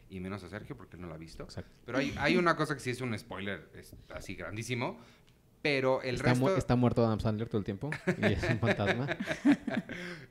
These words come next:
Speaker 1: Este, el resto de la película... Eh, es difícil de spoiler, y eso es lo que a, lo que a mí me gusta de, ¿no? Con el, el buen cine,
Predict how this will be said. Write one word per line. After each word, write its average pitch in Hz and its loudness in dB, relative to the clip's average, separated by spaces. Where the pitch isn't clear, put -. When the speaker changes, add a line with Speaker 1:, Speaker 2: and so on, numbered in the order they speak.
Speaker 1:
Este, 120 0
el 123 2
resto 156 4
de 160 4
la 120 2
película... 135 -2
Eh, 107 -2
es 143 -2
difícil 175 -6
de 160 0
spoiler, 143 0
y 135 -2
eso 143 -6
es 156 -6
lo 143 -4
que 117 -6
a, 107 -6
lo 110 -8
que 123 -8
a - -4
mí 127 -2
me 135 -4
gusta 127 -6
de, 104 -6
¿no? 95 -12
Con 98 -8
el, 87 -10
el 90 -8
buen 120 -6
cine, 123 -4